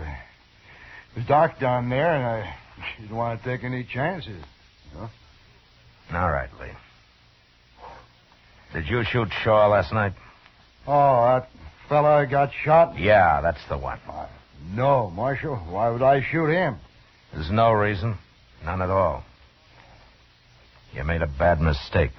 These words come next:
Speaker 1: Ah, look here, Marshal. You can't drag me in here and accuse me
Speaker 2: Shut
Speaker 1: of
Speaker 2: up.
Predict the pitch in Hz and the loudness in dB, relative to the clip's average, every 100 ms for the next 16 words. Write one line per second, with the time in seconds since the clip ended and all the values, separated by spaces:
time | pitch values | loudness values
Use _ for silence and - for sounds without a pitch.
0 | - - 120 127 123 113 - - - 123 | -12 -4 0 2 2 0 -4 -14 -10 -6
1 | 131 143 151 135 131 127 - 123 131 143 | -4 -2 -2 0 0 0 -2 -4 -4 -2
2 | 160 151 117 - 143 147 139 107 113 139 | 0 0 -2 -4 2 2 2 -2 -4 -2
3 | 131 127 127 135 131 123 160 151 120 151 | 0 0 0 0 -2 -2 0 0 0 0
4 | 165 151 170 135 - - _ - _ _ | 2 6 6 6 2 -10 _ -20 _ _
5 | _ _ _ _ _ - | _ _ _ _ _ -18